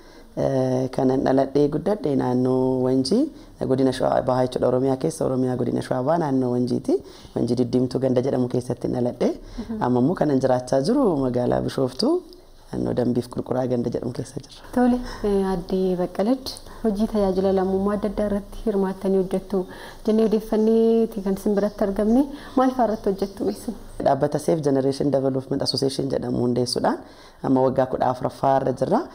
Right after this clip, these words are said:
Speaker 1: Kan jalqaba xiyyeeffannee kaane daa'immaniif dubartoota kan jedhu irratti jechuudha.
Speaker 2: Mhm.
Speaker 1: Naa uummata, yaa,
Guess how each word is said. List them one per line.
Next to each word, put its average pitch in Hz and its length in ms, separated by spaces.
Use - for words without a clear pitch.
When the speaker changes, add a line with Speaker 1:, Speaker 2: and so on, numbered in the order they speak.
Speaker 1:
Kan 151 240
jalqaba 147 400
xiyyeeffannee 143 640
kaane 202 560
daa'immaniif 135 580
dubartoota 131 460
kan 127 160
jedhu 131 140
irratti 131 260
jechuudha. 143 280
Speaker 2:
Mhm. 208 240
Speaker 1:
Naa 156 100
uummata, 139 360
yaa, 131 120